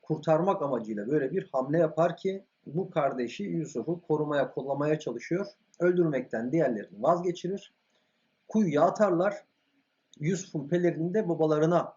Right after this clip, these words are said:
hani kurt kaptığı, e, gibi gö-, götürmek için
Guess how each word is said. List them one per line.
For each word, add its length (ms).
hani 220
kurt 260
kaptığı, 400
e, 60
gibi 440
gö-, 180
götürmek 460
için 320